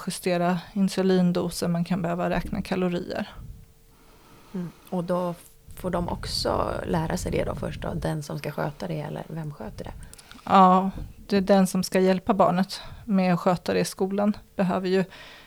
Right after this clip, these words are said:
Speaker 1: eh, få utbildning i hur den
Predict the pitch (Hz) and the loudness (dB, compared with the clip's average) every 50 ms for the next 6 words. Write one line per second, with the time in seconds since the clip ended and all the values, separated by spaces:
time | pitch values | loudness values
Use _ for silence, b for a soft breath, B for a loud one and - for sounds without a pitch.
0 | B B B _ - 175 - - - - - - - 170 156 - - 170 - - | B B B _ -8 -6 -6 -6 -8 -10 -6 -2 0 0 2 0 0 -4 -6 -8
1 | - - 170 165 170 170 170 139 - 185 165 B B B B B - 190 185 175 | -6 -4 -2 -2 0 0 0 0 0 -2 -2 B B B B B -4 -2 0 0
2 | 175 185 B B B B - - 190 180 175 180 180 | -2 -2 B B B B -4 -2 -2 0 0 -2 -4